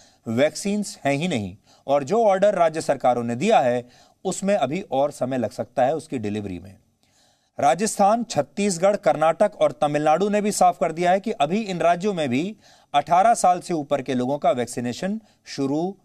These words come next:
नहीं हो पाएगा। इन सारी बातों का एक लाइन में सार ये है कि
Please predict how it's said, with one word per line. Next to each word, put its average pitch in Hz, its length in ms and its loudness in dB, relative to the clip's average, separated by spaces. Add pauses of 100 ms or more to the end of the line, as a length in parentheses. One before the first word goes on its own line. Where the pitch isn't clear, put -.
(140)
नहीं 127 340 -4
हो 110 160 -6
पाएगा। - 420 -8 (640)
इन 165 100 -10
सारी 208 340 2
बातों 185 300 2
का 190 180 2
एक 196 240 0
लाइन 160 240 0
में 170 120 -2
सार 139 280 2
ये 131 180 0
है 139 160 -2
कि 147 380 -2